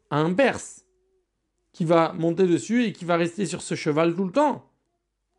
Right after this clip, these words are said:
Et Ben Betera et Rabbi Nathan, ils pensent la même chose. Donc Ben Betera et Rabbi Nathan, ils pensent que quand c'est quelqu'un qui, même quand il est attaché, ça s'appelle qu'il se porte lui-même. Répond la Gemara, non. Les,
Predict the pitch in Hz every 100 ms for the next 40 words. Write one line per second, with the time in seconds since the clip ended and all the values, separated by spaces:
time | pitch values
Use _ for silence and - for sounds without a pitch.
0 | _ _ _ _ _ _ _ _ _ _
1 | _ _ _ _ _ _ _ _ _ _
2 | _ _ 170 175 147 170 180 185 190 220
3 | 202 170 180 180 170 175 180 175 202 254
4 | 247 175 151 180 180 165 185 185 160 156
5 | 165 160 156 190 240 - _ - 156 185
6 | 170 170 151 180 170 175 147 - _ _
7 | - 147 160 170 165 175 180 175 170 160
8 | 143 123 - 196 277 - _ - 180 156
9 | 143 139 165 165 156 147 156 151 143 185
10 | 208 294 302 - _ _ _ _ _ _
11 | _ _ _ _ _ _ - 147 190 196
12 | 165 180 220 170 147 135 113 - _ _
13 | _ _ _ _ - 220